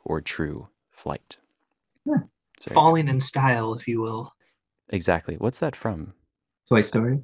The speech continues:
Speaker 3: Oh, it's a Toy
Speaker 1: That's
Speaker 3: Story,
Speaker 1: right.
Speaker 3: yeah.
Speaker 1: Okay, okay.
Speaker 3: Yeah.
Speaker 1: I, yeah, I knew that. I was like, "I recognize that
Speaker 3: Buzz,
Speaker 1: quote."
Speaker 3: you're flying! Oh,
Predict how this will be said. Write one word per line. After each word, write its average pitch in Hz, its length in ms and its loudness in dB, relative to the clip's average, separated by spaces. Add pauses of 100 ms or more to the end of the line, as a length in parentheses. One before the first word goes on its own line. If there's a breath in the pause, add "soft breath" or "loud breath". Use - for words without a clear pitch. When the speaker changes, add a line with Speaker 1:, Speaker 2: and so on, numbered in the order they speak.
Speaker 3:
Oh, 320 60 -4
it's - 140 -4
a 214 60 -6
Toy 359 120 10
Speaker 1:
That's 160 200 10
Speaker 3:
Story, 107 120 4
Speaker 1:
right. - 100 8
Speaker 3:
yeah. 120 180 6
Speaker 1:
Okay, - 220 2
okay. - 200 2
Speaker 3:
Yeah. 123 160 2
Speaker 1:
I, 82 220 -8
yeah, 82 160 -8
I 85 80 -6
knew 82 140 -8
that. 78 180 -14
I - 20 -14
was 90 140 -14
like, - 140 -14
"I 143 60 -12 (120)
recognize - 380 -16
that - 100 4
Speaker 3:
Buzz, 453 200 6
Speaker 1:
quote." - 100 2
Speaker 3:
you're 370 120 12
flying! 381 840 2
Oh, 160 640 6